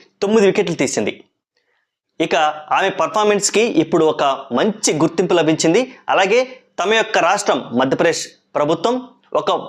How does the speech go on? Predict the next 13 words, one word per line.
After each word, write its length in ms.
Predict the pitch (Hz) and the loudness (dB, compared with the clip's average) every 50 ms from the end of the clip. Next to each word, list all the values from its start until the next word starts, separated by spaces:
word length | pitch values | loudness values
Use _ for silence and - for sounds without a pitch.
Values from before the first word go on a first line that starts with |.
| - 131 | -4 -2
గొప్ప 240 | 131 180 - - 240 | 0 0 0 0 -2
బహుమతిని 440 | 185 160 170 175 180 190 - 180 170 | 0 2 2 2 2 2 2 0 0
కూడా 180 | 165 180 175 160 | 2 2 2 2
అందివ్వబోతుంది. 640 | 143 139 143 143 131 120 131 - - 120 107 101 - - _ _ - | 2 2 2 2 2 2 0 0 0 0 -2 -2 -4 -8 _ _ -4
అదేంటంటే, 500 | 123 131 151 175 170 202 180 165 190 180 147 101 - - - _ _ _ _ _ - | -2 0 0 0 0 0 0 0 0 0 0 0 -2 -8 -18 _ _ _ _ _ -6
పాపం 280 | 185 190 190 202 190 180 190 202 202 - _ _ - | -4 -2 0 0 0 0 0 -4 -8 -12 _ _ -4
వాళ్ళ 180 | 123 143 170 190 | -2 0 2 2
యొక్క 180 | 190 190 - 190 175 - - | 2 2 0 -2 -2 -2 0
తండ్రి 320 | 180 233 254 285 254 202 185 190 - - - - _ _ _ _ _ - | 0 2 2 4 4 4 2 2 0 -6 -20 -20 _ _ _ _ _ -4
పన్నెండేళ్ల 400 | 185 208 214 202 202 233 262 262 | -2 0 0 2 2 2 0 0
క్రితం 360 | 254 233 196 196 190 226 220 208 208 - - _ - | 0 -2 -2 0 0 0 0 0 -2 -6 -12 _ -4
ఒక 160 | 156 160 - 190 156 139 139 | -4 -2 0 0 2 2 2
ఎన్నికల 420 | 170 214 247 285 285 285 269 240 | 4 4 4 4 2 2 2 0